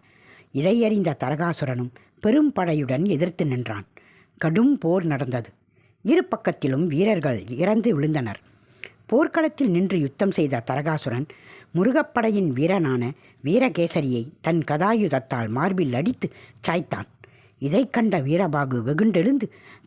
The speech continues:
தரகாசுரனை கடுமையாக தாக்கினான். இதனால் கோபம் கொண்ட தரகாசுரன் திரிசூலத்தால் வீரபாகுவின் மார்பில் குத்திச் சாய்த்தான். மூர்ச்சையாகி விழுந்த வீரபாகுவை தரகாசுரன் எள்ளி நகையாட,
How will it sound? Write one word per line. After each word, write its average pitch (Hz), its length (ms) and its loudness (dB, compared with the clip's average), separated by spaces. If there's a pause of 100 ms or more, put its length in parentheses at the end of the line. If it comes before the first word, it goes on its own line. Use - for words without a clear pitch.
தரகாசுரனை 233 640 2
கடுமையாக 226 640 0
தாக்கினான். 131 440 -2 (460)
இதனால் 156 460 0
கோபம் 160 380 0
கொண்ட 127 360 -2
தரகாசுரன் 165 600 -2 (340)
திரிசூலத்தால் 180 800 0
வீரபாகுவின் 156 680 0
மார்பில் 147 420 -2
குத்திச் - 400 -4
சாய்த்தான். 117 440 -8 (760)
மூர்ச்சையாகி 151 600 0
விழுந்த 160 320 0
வீரபாகுவை 139 560 -2 (480)
தரகாசுரன் 190 680 0
எள்ளி 185 340 2
நகையாட, 190 440 0